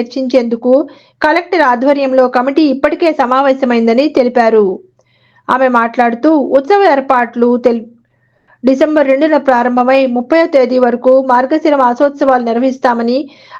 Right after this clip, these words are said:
ఐదు, పన్నెండు, పంతొమ్మిది, ఇరవై ఆరు తేదీల్లో వచ్చే ప్రతి గురువారం అమ్మవారికి ప్రత్యేక పూజలు జ-, జరుగుతాయని, ఇక డిసెంబర్ ఇరవై రెండున చాతుర్వేద సభ, అర్చక సదస్సు నిర్వహిస్తున్నామని,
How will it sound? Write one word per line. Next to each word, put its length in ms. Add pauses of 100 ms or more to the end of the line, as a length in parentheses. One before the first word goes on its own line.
ఐదు, 360
పన్నెండు, 640
పంతొమ్మిది, 440
ఇరవై 360
ఆరు 160
తేదీల్లో 440
వచ్చే 260
ప్రతి 340
గురువారం 560
అమ్మవారికి 500
ప్రత్యేక 460
పూజలు 240
జ-, 240
జరుగుతాయని, 840 (400)
ఇక 120
డిసెంబర్ 440
ఇరవై 280
రెండున 420 (100)
చాతుర్వేద 440
సభ, 460 (600)
అర్చక 380
సదస్సు 460
నిర్వహిస్తున్నామని, 1080